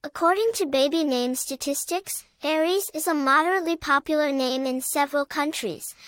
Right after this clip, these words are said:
including the United States. People named Aries are often perceived as strong, independent, and naturally leaders. They are also seen as courageous and enthusiastic,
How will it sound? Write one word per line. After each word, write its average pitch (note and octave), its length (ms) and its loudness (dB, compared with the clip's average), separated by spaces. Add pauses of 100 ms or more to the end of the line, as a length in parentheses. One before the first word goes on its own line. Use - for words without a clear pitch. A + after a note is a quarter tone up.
(180)
including F4 580 0
the D#4 80 2
United C#4 480 0
States. - 640 -6 (880)
People F4+ 400 0
named D#4+ 280 2
Aries B3+ 540 0
are A#3+ 160 -6
often D4+ 400 0
perceived C4+ 580 -4
as B3 240 -2
strong, D4+ 500 0 (280)
independent, D4+ 880 -2 (280)
and C#4 220 0
naturally D#4 580 2
leaders. D4 640 -4 (960)
They E4 100 4
are E4+ 240 6
also F#4 360 2
seen D#4 380 -2
as C4 200 -4
courageous C4+ 760 -2
and C4 160 -2
enthusiastic, C#4+ 1080 -2